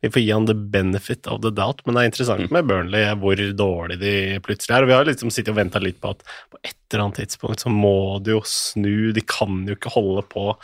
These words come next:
Speaker 1: med noenlunde samme gjengen og, og klare seg hele tiden. Jeg synes de hadde en veldig dårlig sesong i fjor, men det ble jo reddet av at det er så mange andre lag som var så dårlige.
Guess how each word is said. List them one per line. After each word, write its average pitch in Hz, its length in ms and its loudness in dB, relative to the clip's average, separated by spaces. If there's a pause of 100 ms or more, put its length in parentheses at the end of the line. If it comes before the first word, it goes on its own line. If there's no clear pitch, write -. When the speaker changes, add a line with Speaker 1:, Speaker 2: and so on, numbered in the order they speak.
(480)
Speaker 1:
med 110 160 2
noenlunde 107 640 4
samme 104 320 2
gjengen 107 500 0
og, 104 520 -2 (1000)
og 156 80 2
klare 110 300 4
seg 139 140 4
hele 113 160 4
tiden. 151 180 8
Jeg 147 80 4
synes 135 140 2
de 139 100 8
hadde 127 160 8
en 120 80 4
veldig 120 240 2
dårlig 110 300 6
sesong 110 200 4
i 110 60 2
fjor, 170 240 6
men 151 80 4
det 147 80 4
ble 123 140 6
jo 127 100 6
reddet 101 160 -2
av 104 140 2
at 110 80 -4
det 123 80 6
er 110 80 2
så 120 80 2
mange 110 180 2
andre 98 240 -4
lag 104 180 2
som 127 140 2
var 113 80 2
så 123 80 2
dårlige. 127 320 6